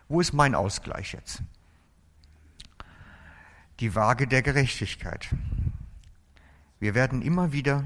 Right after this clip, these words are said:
fehlen, so sagt der Jakobusbrief im Kapitel drei, Vers zwei. Manchmal ist dieses Fehlen ganz Sündigen ganz offensichtlich, da sieht man's. Und manchmal ist es verborgen,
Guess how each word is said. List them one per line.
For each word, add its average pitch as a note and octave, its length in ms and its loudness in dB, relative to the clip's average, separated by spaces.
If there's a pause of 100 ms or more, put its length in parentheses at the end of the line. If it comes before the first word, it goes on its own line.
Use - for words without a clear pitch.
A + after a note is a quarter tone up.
fehlen, F2 640 -2
so F#2+ 120 -4
sagt G#2+ 400 0
der G#2 80 2
Jakobusbrief B2 1200 -4 (760)
im A#2+ 160 -2
Kapitel G#2+ 420 -2
drei, G#2+ 260 0
Vers - 420 -4
zwei. D2+ 260 -8 (1600)
Manchmal G#2+ 380 0
ist - 180 -4
dieses F2+ 300 -4
Fehlen A2+ 680 2
ganz F#2+ 380 -6 (760)
Sündigen A#2 640 0
ganz G2+ 200 -4
offensichtlich, D3 840 -4 (580)
da - 80 -10
sieht D3+ 240 -2
man's. F3 420 -6 (560)
Und - 200 0
manchmal A#2 460 0
ist A2+ 120 -4
es A#2 100 -2
verborgen, G#2+ 840 -4